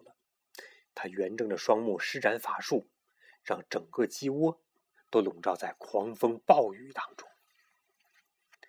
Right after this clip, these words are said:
法老觉得惩罚还不够严厉，他指了指天空，立刻乌云滚滚，电闪雷鸣，狂风夹杂着冰雹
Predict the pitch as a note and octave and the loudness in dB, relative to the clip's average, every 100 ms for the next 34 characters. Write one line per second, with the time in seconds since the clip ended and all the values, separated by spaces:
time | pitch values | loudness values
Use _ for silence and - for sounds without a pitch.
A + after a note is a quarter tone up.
0 | _ _ _ _ _ _ A#2 D3 C3 G2+ | _ _ _ _ _ _ 2 6 4 4
1 | B2+ C3 - C3 C3 C3 C#3 D3+ C#3+ G2 | 2 2 0 -4 -2 -2 -2 0 2 2
2 | F#2 F3+ F3+ _ _ _ - - - B2 | 0 -4 -8 _ _ _ -20 -12 0 2
3 | - G#2 A#2+ G2 - D#3 D3 E3 E3+ - | 2 2 0 -2 -6 -4 -2 -2 -4 -8
4 | _ _ _ - A2 - - F#2+ F2 C#3 | _ _ _ -4 -4 -2 -2 -2 -2 -2
5 | D#3+ C3+ B2 A2+ B2+ B2 F2 F2 - G3 | -2 0 0 2 2 0 -6 -6 2 4
6 | A#2 F#2 - F2+ F#2 A2 C#3 G2+ B2+ - | 4 2 -4 -4 -2 -2 -2 -4 -6 -10
7 | _ _ - A#2+ D3+ F#3 G#3+ G#3+ - - | _ _ 2 6 6 6 4 2 -8 -20
8 | _ _ - - - F#2+ F#2+ G2 F#2+ D3 | _ _ -6 -4 -2 -4 -6 -4 -2 -2
9 | C#3+ F2+ G#2+ | -2 2 2